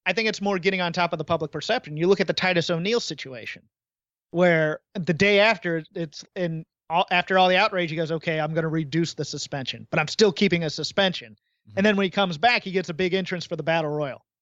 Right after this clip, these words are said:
Speaker 1: Even though he doesn't win, he gets an entrance, which he probably isn't worthy of, to be honest with you. But it's, but it's the whole, "I'm gonna take control of the narrative" again.
Speaker 2: We had, uh, Adam Rose coming out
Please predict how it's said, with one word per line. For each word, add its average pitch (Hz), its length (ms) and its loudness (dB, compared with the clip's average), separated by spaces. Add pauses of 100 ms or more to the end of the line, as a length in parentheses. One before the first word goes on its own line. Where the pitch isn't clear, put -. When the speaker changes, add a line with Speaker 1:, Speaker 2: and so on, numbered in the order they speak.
Speaker 1:
Even 202 120 4
though 190 80 4
he 175 80 2
doesn't 160 260 0
win, 285 180 2
he 226 60 -6
gets 208 140 4
an 254 100 -4
entrance, - 500 -4 (400)
which - 340 -4
he 311 140 -2
probably 349 420 2
isn't 269 260 0
worthy 180 460 4
of, 120 280 -12
to 170 60 -6
be 180 120 4
honest 147 440 -4
with 139 200 -8
you. - 100 -18 (680)
But 220 140 6
it's, 208 240 0
but 202 120 2
it's 180 140 -4
the 220 120 2
whole, 262 360 8
"I'm 226 200 -2
gonna 226 160 -2
take 214 240 -2
control 190 280 -2
of 175 40 -2
the 175 80 -4
narrative" 151 420 -4
again. 123 340 -14 (1800)
Speaker 2:
We 185 140 4
had, 190 280 4
uh, 110 440 2 (380)
Adam 160 260 0
Rose 151 300 -2
coming 90 260 -6
out 82 260 -4